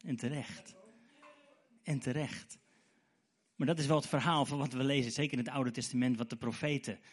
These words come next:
verkondigen aan het volk van God. Het volk van God hoorde bij God, was getrouwd met God. En toch hadden ze foto's van andere vrouwen in hun zak, hadden ze andere beelden die ze af en toe gebruikten.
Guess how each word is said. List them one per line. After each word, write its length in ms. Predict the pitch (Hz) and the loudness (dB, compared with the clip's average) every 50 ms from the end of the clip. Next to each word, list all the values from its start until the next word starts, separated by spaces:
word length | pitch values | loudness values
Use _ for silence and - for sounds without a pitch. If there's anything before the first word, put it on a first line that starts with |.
| - _ _ | -20 _ _
verkondigen 840 | - - - 120 - - 147 135 131 113 110 107 - - - - _ _ _ _ _ _ _ _ _ _ _ - | -16 -8 -8 -8 -6 -6 -4 -2 0 0 -2 -2 -4 -12 -18 -20 _ _ _ _ _ _ _ _ _ _ _ -10
aan 120 | 180 117 | -6 -4
het 120 | 113 113 - | -4 -4 -2
volk 260 | - 127 123 113 - | -2 -2 -2 -2 -4
van 140 | - 120 113 | -6 -8 -8
God. 220 | - - 95 - | -6 -10 -10 -12
Het 120 | 101 - | -12 -12
volk 280 | - - 190 202 185 - | -6 -2 -2 -2 -2 -2
van 160 | - 165 151 | -2 -4 -2
God 320 | 156 - 180 170 170 - - - - - _ | -2 0 0 0 0 -2 -6 -20 -20 -20 _
hoorde 320 | - 180 190 196 196 196 | -4 0 2 4 4 4
bij 180 | 180 185 180 165 | 4 4 2 0
God, 180 | 135 - 135 123 | 0 0 -2 -2
was 180 | 147 147 - | -2 -4 -4
getrouwd 760 | - - 165 - - - - 190 190 202 202 196 190 180 - - | -2 -4 -4 -4 -6 -4 -4 -2 0 2 2 2 2 0 -2 -4
met 260 | 170 180 170 151 - | -4 -4 -4 -4 -6
God. 520 | - - - 156 - - - - - - _ _ _ _ _ _ _ _ _ _ _ _ _ _ _ _ _ _ | -10 -10 -10 -12 -12 -14 -20 -20 -20 -20 _ _ _ _ _ _ _ _ _ _ _ _ _ _ _ _ _ _
En 120 | - 165 - | -10 -8 -4
toch 180 | 180 156 104 | -4 -4 -2
hadden 180 | - 120 110 110 | -2 -4 -4 -4
ze 100 | 110 107 | -6 -6
foto's 440 | - - 98 98 98 - 98 - - | -6 -8 -8 -8 -8 -8 -10 -10 -8
van 120 | - 113 | -6 -6
andere 260 | 107 110 110 113 113 | -2 0 -2 -2 -2
vrouwen 320 | - - 131 135 139 131 123 | -4 -8 -8 -6 -6 -6 -4
in 60 | 123 | -4
hun 100 | 120 113 | -4 -6
zak, 220 | - - 113 - | -6 -8 -10 -12
hadden 220 | - - 98 104 104 | -12 -14 -12 -10 -8
ze 60 | 110 | -6
andere 300 | 117 127 127 123 120 113 | -2 2 2 4 4 2
beelden 340 | 104 127 143 160 160 143 147 | 2 2 0 0 -2 -2 -2
die 80 | 147 | -2
ze 100 | 123 160 | -2 -2
af 120 | 147 131 120 | -4 -4 -6
en 60 | 120 | -6
toe 120 | - 117 | -6 -6
gebruikten. 480 | 107 - 113 107 101 87 - - - | -6 -4 -4 -4 -4 -6 -10 -18 -20